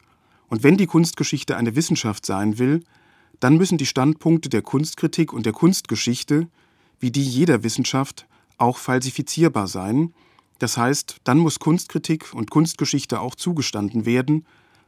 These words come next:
dass sie genauso Irrtümern unterworfen sein können, wie jede andere Wissenschaft auch, wo Annahmen und Theorien ebenfalls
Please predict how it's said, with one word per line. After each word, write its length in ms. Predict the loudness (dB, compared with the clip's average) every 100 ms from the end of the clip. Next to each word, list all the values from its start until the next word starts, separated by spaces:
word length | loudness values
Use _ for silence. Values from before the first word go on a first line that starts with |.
| -8
dass 140 | -4
sie 80 | 4
genauso 520 | 6 6 6 4 4
Irrtümern 480 | 2 0 2 2 2
unterworfen 560 | 0 -2 0 -2 -2
sein 300 | 0 2 0
können, 360 | 0 0 2 0 _ _ _ _ _
wie 80 | -4
jede 340 | 2 4 4
andere 320 | 0 -2 -2 -4
Wissenschaft 540 | -4 -4 -4 -6 -8
auch, 340 | -4 -4 -4 -12 _ _ _ _ _
wo 100 | -4
Annahmen 580 | 2 4 6 4 4 2
und 160 | -2 -6
Theorien 560 | -2 0 0 -2 -2 0
ebenfalls 760 | 2 4 2 0 -2 -4 -8